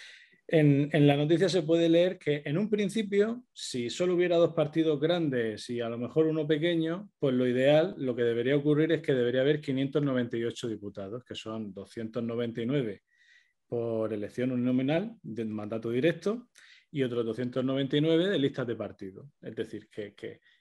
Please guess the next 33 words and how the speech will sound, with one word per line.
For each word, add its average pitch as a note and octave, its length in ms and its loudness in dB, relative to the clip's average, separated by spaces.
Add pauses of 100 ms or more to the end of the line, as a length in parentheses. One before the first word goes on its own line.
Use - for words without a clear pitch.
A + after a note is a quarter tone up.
(100)
que C3+ 120 -2
es D3 40 2
un D3+ 120 0
sistema D3 360 2
mixto E3+ 440 0
de, B2+ 200 2
de, A2+ 160 0
de A2 120 -4
representación B2 880 -4 (560)
de C3+ 280 -2
verdad E3 580 4
con D3+ 460 -4
la B2+ 160 -2
representación A#2 640 0
de C#3 60 2
los C3 120 2
partidos A#2 400 0
políticos, D#3 640 4 (280)
digamos, C3+ 320 2
de D3 80 6
los C3 120 4
intereses B2+ 360 2
de C3 80 2
las B2+ 100 4
oligarquías. A#2+ 520 0
Pero B2+ 160 2
¿qué D3 80 6
ocurre E3+ 320 6
cuando D3 260 4
está D3+ 320 2
fragmen-, D3 400 0
muy D3+ 180 0
fragmentado, C#3+ 720 -2